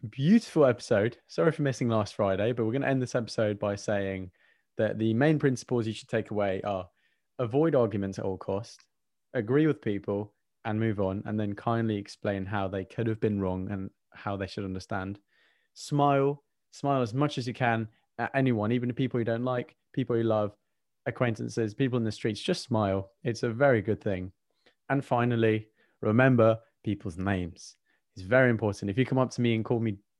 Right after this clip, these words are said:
don't know, <sighs> anything apart from my name, then I'm just gonna take it as a bad thing. You didn't take the time and effort to remember my name, and you don't really care. So I won't care either.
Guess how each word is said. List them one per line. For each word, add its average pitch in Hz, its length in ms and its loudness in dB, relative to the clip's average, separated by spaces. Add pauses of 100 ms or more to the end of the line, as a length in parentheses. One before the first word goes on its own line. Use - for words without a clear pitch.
(160)
don't 120 140 -4
know, 98 200 -4 (640)
<sighs> 120 80 -10 (240)
anything 127 600 4 (180)
apart 147 300 6
from 151 80 2
my 143 100 4
name, 117 400 2 (460)
then 127 180 0
I'm 113 180 -2
just 110 200 -12 (100)
gonna 117 160 -2
take 110 380 0
it 110 80 0
as 95 120 -4
a 98 60 -2
bad 98 240 0
thing. 104 160 -2
You 98 80 -2
didn't 101 380 -6 (160)
take 107 200 -2
the - 80 -18
time 101 480 -4
and 104 260 -4
effort 104 420 -2
to 95 340 -4
remember 101 380 -2
my 95 160 -4
name, 101 340 -4 (380)
and 104 120 -2
you 98 60 0
don't 104 140 0
really 92 180 -4
care. 92 260 -2 (360)
So 113 160 2
I 104 60 6
won't 95 260 0
care 87 220 -2
either. 87 260 -6